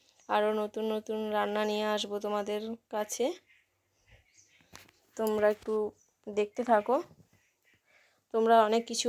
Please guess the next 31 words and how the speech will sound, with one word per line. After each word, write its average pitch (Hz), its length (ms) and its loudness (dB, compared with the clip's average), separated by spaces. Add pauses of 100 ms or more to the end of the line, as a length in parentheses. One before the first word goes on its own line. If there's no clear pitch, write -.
(140)
অনেক 214 260 4
রকমের 226 520 4 (500)
খেয়েছো, 233 400 4 (320)
এটা 214 260 0
নতুন 220 440 0
ধরনের। 226 420 4 (480)
খেয়ে 240 200 8
একবার 240 340 6
দেখবে, 226 280 2
খুবই 226 360 -2
ভালো 220 280 4
লাগবে। 214 360 4 (460)
আর 208 120 0
আমাদের 226 500 2
শরীরের 226 380 4
পক্ষে, 226 300 0 (720)
উম, 226 240 -2 (120)
কলার 220 400 4
থোড়টা 220 340 -2
কিন্তু 233 260 0
অত্যন্ত 220 480 0 (920)
খুবই 233 380 -2
একটা 226 220 -4
প্রয়োজনীয় 226 600 4
জিনিস। 220 280 2 (800)
তার 214 140 2
মধ্যে 220 340 0
মশলাটা 220 540 0
দিয়ে 220 180 4
দিলাম 220 320 0
আদা। 208 260 2